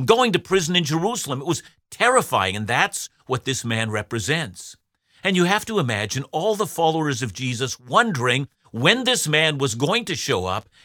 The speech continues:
and hearing of how utterly ruthless and lacking in conscience and how merciless he was.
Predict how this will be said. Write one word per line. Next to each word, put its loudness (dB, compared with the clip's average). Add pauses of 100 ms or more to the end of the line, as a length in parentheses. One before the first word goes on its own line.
(140)
and 2
hearing 4
of -2
how 2 (280)
utterly 6
ruthless 0
and 0
lacking 0
in -4
conscience -2 (240)
and -2
how 4
merciless 2
he -6
was. -6